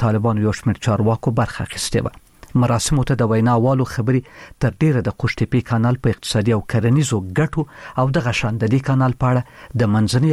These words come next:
اسیا هیوادونو په ځانګړي ډول ازبکستان، تاجکستان او ترکمنستان ته په ډاډ ورکولو ورټولې وي.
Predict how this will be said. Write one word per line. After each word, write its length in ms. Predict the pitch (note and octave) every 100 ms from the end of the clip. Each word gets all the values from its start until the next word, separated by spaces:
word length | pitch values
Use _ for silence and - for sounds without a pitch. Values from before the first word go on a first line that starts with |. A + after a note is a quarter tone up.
| C3
اسیا 180 | - A#2+
هیوادونو 420 | A#2+ A#2 B2+ B2 -
په 80 | -
ځانګړي 440 | G#2+ G2+ C3 C3+ C3+
ډول 160 | C3+ C3+ - - A#2
ازبکستان، 580 | F#2+ F2+ F#2+ - A#2 G2 A2+
تاجکستان 520 | G2 - - A#2 G#2
او 40 | -
ترکمنستان 640 | - G#2+ G2 - D3+ C#3
ته 100 | C#3 -
په 80 | A2
ډاډ 240 | G2+ G2+
ورکولو 480 | G#2 - C3+ D3 G2+
ورټولې 440 | G2 - - G2+
وي. 100 | F#2